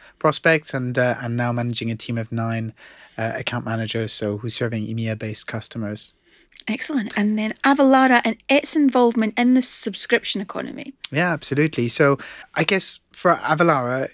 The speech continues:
Speaker 1: so in a world where we're seeing more and more complex taxes, uh, m-, new changes in legislation, new changes in requirements, and at the same time, businesses expanding globally, um, Avalara aims to help its customers to simplify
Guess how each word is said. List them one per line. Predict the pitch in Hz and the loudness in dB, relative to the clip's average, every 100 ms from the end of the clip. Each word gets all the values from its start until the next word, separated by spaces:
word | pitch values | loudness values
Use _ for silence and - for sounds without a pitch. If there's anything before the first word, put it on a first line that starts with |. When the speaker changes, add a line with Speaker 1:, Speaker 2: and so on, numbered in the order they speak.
| 156 | -6
Speaker 1:
so | 143 127 147 | -4 -4 0
in | 160 | 4
a | 170 | 6
world | 165 160 156 | 6 6 4
where | 151 135 | 4 4
we're | 131 131 | 2 -2
seeing | - 139 127 120 | -2 -2 -2 -4
more | - 143 | -2 0
and | 156 | 2
more | 151 | 0
complex | - 143 139 131 | -2 -4 -4 -6
taxes, | - 135 135 - 131 131 - - - - | -4 -4 -4 -2 -2 -2 -4 -8 -12 -10
uh, | 123 120 | -4 -4
m-, | 120 135 139 | -4 -4 -4
new | 143 151 | 0 2
changes | 147 143 139 - | 2 0 -2 -2
in | 131 131 | -2 -2
legislation, | 127 127 - 131 127 135 127 127 - - - - - 139 | -2 -2 -2 0 0 -4 -6 -8 -12 -20 -20 -20 -12 -2
new | 151 | 0
changes | - 147 135 131 | 2 2 0 -2
in | |
requirements, | 131 - 131 127 127 127 123 - - - - - - | -4 -4 -2 0 -2 -4 -4 -6 -8 -16 -20 -18 -2
and | 123 120 120 - - | 0 2 -2 -6 -8
at | - | -8
the | - | -4
same | 180 180 | -2 -2
time, | - 131 | -2 0
businesses | 135 135 131 123 117 | 0 0 -4 -4 -6
expanding | 120 - 131 131 117 | -4 -4 -2 -4 -2
globally, | 131 127 120 113 120 - - - - | -2 0 -2 -2 -6 -14 -20 -14 -4
um, | 123 120 - _ | -4 -4 -8 _
Avalara | 147 143 143 139 135 127 - | 0 2 2 2 2 0 0
aims | 127 131 | -2 -4
to | - | -2
help | 131 - | -4 -2
its | - | -6
customers | - 123 - 127 120 - | -4 -4 -4 -4 -4 -4
to | 127 120 - _ _ _ - | -2 -2 -4 _ _ _ -6
simplify | - 160 156 151 160 156 170 | 2 2 4 2 2 2 0